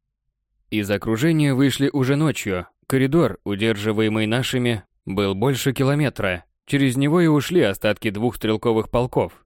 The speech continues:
и стрелково-пулеметного батальона. Машина немецкого наступления еще ползла вперед, постепенно выдыхаясь.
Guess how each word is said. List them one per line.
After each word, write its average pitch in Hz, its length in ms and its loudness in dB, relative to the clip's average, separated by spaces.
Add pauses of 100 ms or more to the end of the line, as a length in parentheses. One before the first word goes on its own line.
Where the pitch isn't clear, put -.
(120)
и 110 80 0
стрелково-пулеметного 123 1080 0
батальона. 101 640 -4 (420)
Машина 156 380 0
немецкого 139 500 0
наступления 120 680 -2
еще 95 320 -2
ползла 120 360 0
вперед, 143 460 -2 (400)
постепенно 151 580 0
выдыхаясь. 107 640 -2